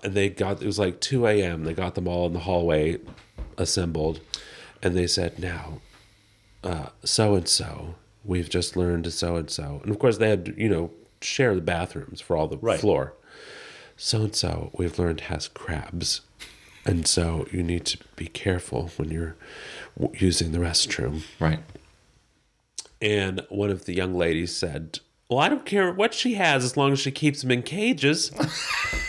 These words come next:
Speaker 2: Why didn't I have
Speaker 1: Oh,
Speaker 2: fun like
Speaker 1: didn't
Speaker 2: that?
Speaker 1: we have fun with that story?
Speaker 2: Oh. It's 'cause I didn't
Speaker 1: Uh,
Speaker 2: live on campus when I went to college.
Speaker 1: That's right.
Speaker 2: Yeah.
Speaker 1: So Superman is in hot pursuit of this crab,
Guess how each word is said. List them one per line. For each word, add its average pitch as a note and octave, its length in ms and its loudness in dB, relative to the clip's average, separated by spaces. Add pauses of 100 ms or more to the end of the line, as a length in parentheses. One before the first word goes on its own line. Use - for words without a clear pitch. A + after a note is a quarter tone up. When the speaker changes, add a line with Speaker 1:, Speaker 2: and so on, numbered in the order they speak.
(2000)
Speaker 2:
Why C4 160 0
didn't G#3+ 200 -4
I C#3+ 100 0
have E3 100 2
Speaker 1:
Oh, F#3 380 4
Speaker 2:
fun D#3+ 140 2
like C3+ 220 0
Speaker 1:
didn't D#3+ 200 2
Speaker 2:
that? C3 200 4
Speaker 1:
we C3+ 100 4
have A#2+ 220 0
fun G2+ 320 0
with F2+ 120 -2
that E2 240 0
story? D2+ 340 0
Speaker 2:
Oh. D3+ 420 4 (880)
It's - 100 -14
'cause A#2+ 120 0
I B2+ 80 4
didn't A2+ 140 2
Speaker 1:
Uh, - 20 -2
Speaker 2:
live G#2 140 4
on F#2+ 120 2
campus - 380 -6
when D#2 120 -4
I D2 40 -8
went D2 140 -12
to - 60 -20
college. - 260 -12
Speaker 1:
That's F#2+ 280 2
right. B2 440 2
Speaker 2:
Yeah. G2+ 120 -10 (360)
Speaker 1:
So B2 260 0
Superman C3 600 2
is G#2 220 -2
in A2+ 100 0
hot A2 300 -2
pursuit B2 340 -2
of G#2 120 -2
this A2 160 -2
crab, B2 460 2